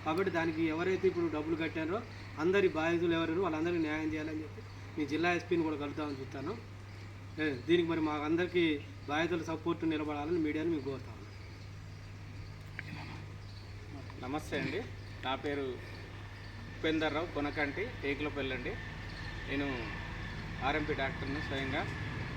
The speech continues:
Speaker 2: ఈ సురేష్ అనే వ్యక్తి ద్వారా మాకు మెటాప్లస్ అనే కంపెనీ మాకు పరిచయం అవ్వడం జరిగింది. లక్ష రూపాయలకు ఐదు లక్షలు ఇస్తామని ఒక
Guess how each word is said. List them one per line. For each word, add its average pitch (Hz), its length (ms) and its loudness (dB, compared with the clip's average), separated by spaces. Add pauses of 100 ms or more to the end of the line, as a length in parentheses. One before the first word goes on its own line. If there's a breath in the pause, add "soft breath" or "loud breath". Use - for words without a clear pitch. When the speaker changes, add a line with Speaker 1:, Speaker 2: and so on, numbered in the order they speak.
(180)
Speaker 2:
ఈ - 20 -4
సురేష్ 180 460 4
అనే 170 200 6
వ్యక్తి 160 260 2
ద్వారా 160 220 4
మాకు 151 300 2
మెటాప్లస్ 156 640 4
అనే 151 140 2
కంపెనీ 143 520 2 (120)
మాకు 131 240 0
పరిచయం 170 280 4
అవ్వడం 156 260 4
జరిగింది. 151 480 6 (680)
లక్ష 165 220 4
రూపాయలకు 185 420 8
ఐదు 170 160 6
లక్షలు 165 300 6
ఇస్తామని 156 360 4
ఒక 151 340 6